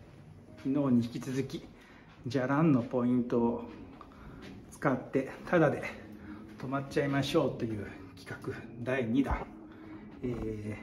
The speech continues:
ー、函館の違うホテルに到着しました。今回は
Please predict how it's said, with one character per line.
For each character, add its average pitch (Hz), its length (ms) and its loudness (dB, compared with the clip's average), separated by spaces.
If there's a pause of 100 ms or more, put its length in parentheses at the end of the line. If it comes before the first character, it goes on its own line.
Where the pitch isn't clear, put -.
(1000)
ー、 - 180 -6
函 143 220 2
館 131 160 2
の 135 180 2 (1800)
違 156 60 -4 (180)
う 131 40 -2
ホ 147 120 0
テ 147 140 0
ル 113 80 0
に 104 120 -4
到 120 200 2
着 127 220 -2
し - 100 2
ま 117 100 6
し - 80 -4
た。 - 160 2 (720)
今 147 160 2
回 123 220 2
は 104 140 -2